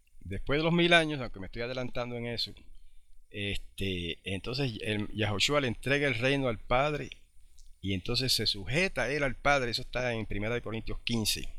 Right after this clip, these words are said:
Y como estábamos diciendo, hermanos, no se sorprendan,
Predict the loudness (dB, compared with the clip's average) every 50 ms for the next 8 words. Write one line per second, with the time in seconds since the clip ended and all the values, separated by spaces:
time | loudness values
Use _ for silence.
0 | -8 -10 -12 -12 -14 -14 -14 -16 -18 _ _ _ -10 -10 -8 -6 -6 -6 -6 -6
1 | -2 0 0 0 2 0 0 0 0 2 2 2 2 2 2 2 0 0 -2 -4
2 | -4 -4 -2 -2 0 0 -2 -2 -4 -4 -4 -4 -4 -2 -2 -2 0 0 -2 -2
3 | -4 -8 -8 -6 -4 -2 -2 -2 -2 -4 -6 -6 -8 -10